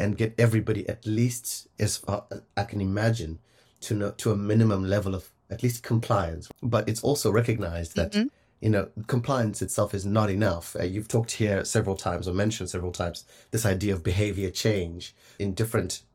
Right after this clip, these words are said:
Speaker 1: geographies, different languages means you've got to really understand culture. You've got to understand the local culture and the specifics and the nuance, you know, between Mexico, Argentina, and Ecuador, for example.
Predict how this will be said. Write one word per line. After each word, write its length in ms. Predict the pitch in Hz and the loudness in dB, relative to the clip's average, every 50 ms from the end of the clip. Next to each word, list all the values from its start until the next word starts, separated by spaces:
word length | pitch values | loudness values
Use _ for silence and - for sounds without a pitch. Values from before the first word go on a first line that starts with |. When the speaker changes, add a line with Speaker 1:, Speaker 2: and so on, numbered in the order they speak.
| _ _ | _ _
Speaker 1:
geographies, 800 | - - 117 131 127 113 95 - - 92 90 90 95 90 - - - _ | -2 0 2 2 2 0 -4 -6 -4 -4 -4 -4 -4 -6 -8 -10 -12 _
different 260 | - 87 - 98 90 | -10 -6 -4 -2 0
languages 480 | 107 110 113 120 104 101 95 90 87 92 | 2 4 4 4 2 0 -2 -6 -6 -6
means 220 | 98 104 107 101 | -6 -6 -6 -6
you've 180 | 98 - - 113 | -8 -6 -4 -4
got 80 | 120 117 | -4 -2
to 120 | - - 110 | -2 -2 -2
really 480 | 98 95 104 107 107 107 104 98 - | -2 -2 -2 -2 0 0 0 -2 -2
understand 680 | - 95 98 95 110 - - 98 92 90 90 90 90 - _ _ _ _ _ _ - | -4 -6 -6 -6 -8 -6 -4 -4 -2 -2 -2 -4 -6 -8 _ _ _ _ _ _ -8
culture. 520 | - - 98 104 - - - 78 78 - _ _ _ _ - - | -4 -2 -2 -2 -2 -4 -6 -6 -6 -8 _ _ _ _ -10 -8
You've 180 | 110 107 - 117 | -6 0 0 0
got 80 | 117 | 0
to 100 | - - - | 0 -2 -4
understand 520 | 110 104 107 98 92 - - 98 92 95 | -2 -2 -2 -2 -2 -2 -2 -2 -2 -2
the 80 | 87 87 92 104 | -2 -2 -2 -2
local 200 | 104 104 104 98 92 - - | -2 -2 -2 -4 -4 -2 -2
culture 460 | 95 98 - - - 104 95 95 92 - _ _ _ | -2 -2 -4 -2 0 0 0 0 0 -4 _ _ _
and 160 | - 98 95 | -2 -2 -2
the 60 | 92 | -2
specifics 640 | 90 - - - 107 - - 117 110 - - - - | -2 -4 -4 -4 -4 -2 0 0 0 0 -2 -2 -2
and 120 | 104 98 95 | 0 0 2
the 60 | 95 104 131 | 4 4 6
nuance, 520 | 156 156 120 98 90 92 92 - - - - _ _ _ _ | 6 6 6 4 2 0 -2 -4 -8 -10 -12 _ _ _ _
you 80 | 107 101 | -2 -2
know, 140 | 92 87 | -2 -2
between 540 | 85 95 95 - - 110 98 95 90 87 - - | -2 -4 -6 -2 0 0 2 2 0 -2 -4 -4
Mexico, 520 | 104 98 95 - - - 117 - 98 85 | -4 -2 -2 -2 -4 -6 -6 -4 -4 -2
Argentina, 560 | 82 87 92 92 92 92 90 - 107 101 95 95 | -2 -2 -2 -2 -4 -6 -4 -4 -4 -2 -2 -2
and 100 | - - | 0 0
Ecuador, 400 | 123 117 - 98 87 92 90 87 | 0 0 0 -2 -4 -2 -4 -4
for 160 | - - 87 | -4 -4 -6
example. 580 | 92 85 85 95 85 87 87 - 85 80 - | -6 -4 -4 -2 -2 -2 -2 -4 -6 -6 -6